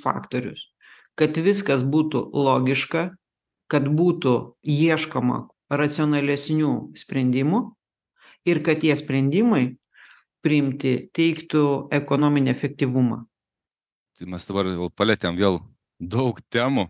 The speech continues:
Speaker 2: Bandau pajausti tą situaciją. Aš kažkaip, vat, vedėjai, ir pradedam mes, e, nuo to, kad žmonės turi jaustis komfortabiliai.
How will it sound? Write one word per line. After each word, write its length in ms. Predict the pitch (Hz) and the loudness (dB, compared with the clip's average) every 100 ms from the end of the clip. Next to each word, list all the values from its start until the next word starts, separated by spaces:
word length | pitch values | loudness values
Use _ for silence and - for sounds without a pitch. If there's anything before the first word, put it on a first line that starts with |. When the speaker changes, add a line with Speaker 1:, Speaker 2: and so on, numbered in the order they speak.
| - _ _ _ - | -8 _ _ _ -10
Speaker 2:
Bandau 200 | - 110 117 | -4 -2 0
pajausti 480 | 104 110 127 - - | 0 2 0 -2 -4
tą 120 | 98 | -4
situaciją. 480 | - - 104 135 90 | -4 -2 0 0 -4
Aš 80 | - | -6
kažkaip, 240 | 98 101 | -8 -2
vat, 160 | 95 87 _ - - - _ _ _ - | 0 0 _ -20 -20 -20 _ _ _ -14
vedėjai, 540 | 101 101 104 143 135 | -4 0 2 2 0
ir 80 | 104 | -2
pradedam 540 | - 135 135 127 107 85 _ _ _ 98 | -2 0 2 0 -2 -6 _ _ _ -4
mes, 200 | 110 - - 110 | -4 -4 -6 0
e, 140 | 107 107 85 - - | 2 2 0 -6 -6
nuo 160 | 107 | -4
to, 180 | - 135 | 0 0
kad 220 | 131 92 _ _ | 0 -4 _ _
žmonės 640 | 82 87 107 131 170 180 | -14 -6 0 2 0 -4
turi 240 | - 101 98 | -6 -4 -2
jaustis 280 | 101 90 - | -2 -4 -10
komfortabiliai. 680 | 90 - - 85 82 73 | -10 -10 -8 -6 -4 -6